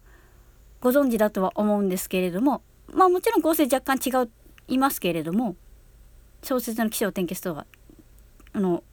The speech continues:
目的が違いますので。で、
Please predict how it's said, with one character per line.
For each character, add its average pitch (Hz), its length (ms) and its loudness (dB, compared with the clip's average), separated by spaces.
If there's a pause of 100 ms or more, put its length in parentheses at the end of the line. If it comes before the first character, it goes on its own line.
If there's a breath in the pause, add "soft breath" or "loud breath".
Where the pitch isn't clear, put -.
(280)
目 254 180 -2
的 226 240 0
が 208 200 0
違 - 20 2
い 202 40 0
ま 196 100 -2
す 160 100 -6
の 156 80 -4
で。 165 220 -6 (2750 soft breath)
で、 349 180 -2